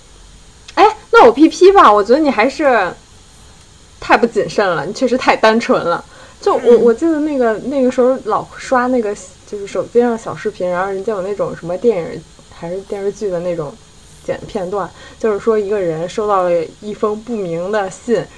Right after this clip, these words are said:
Speaker 1: 然后里面是一些什么放射性的粉末啊，或者什么有毒的药物，<laughs>或者什么的，然后打开以后，就是那个接触到所有人都会遭殃。万一是这种危险的东西呢，对吧？你虽然只是传递，但是没有打，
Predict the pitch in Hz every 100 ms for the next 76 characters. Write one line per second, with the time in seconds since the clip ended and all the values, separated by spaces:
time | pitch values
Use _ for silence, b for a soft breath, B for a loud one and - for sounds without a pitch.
0 | b 185 208 190 151 165 190 - 196 190
1 | 190 190 160 185 - 220 180 208 - 196
2 | 180 - 160 196 240 196 180 - 190 175
3 | 180 180 208 453 339 494 - 240 247 233
4 | 262 190 160 208 190 - 180 214 175 196
5 | - 190 214 294 285 - 269 240 180 B
6 | B B B B 247 240 226 214 208 180
7 | 190 - - 285 - 240 214 196 214 233
8 | 175 165 214 190 160 196 190 190 175 190
9 | - b b 427 453 480 427 381 262 370
10 | 330 233 196 214 233 226 196 208 - 190
11 | 160 - - - - b b 214 214 247
12 | 254 175 214 208 190 175 - - - -
13 | 165 214 220 160 - B B B 226 214
14 | 208 190 202 214 -